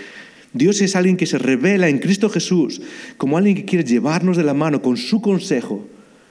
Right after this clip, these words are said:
y es un consejo admirable. La, la palabra admirable no, es,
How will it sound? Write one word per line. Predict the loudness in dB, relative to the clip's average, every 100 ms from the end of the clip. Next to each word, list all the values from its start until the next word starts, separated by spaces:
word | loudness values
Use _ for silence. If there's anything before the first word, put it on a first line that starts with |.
| _ -8
y | -4
es | -2
un | 0
consejo | 0 -2 -2 -4
admirable. | -4 -2 -2 0 -2 -4 -8 -12 -20 -6
La, | -2 0
la | -2
palabra | 0 0 2
admirable | 2 2 2 0
no, | 0 -2 -6
es, | -6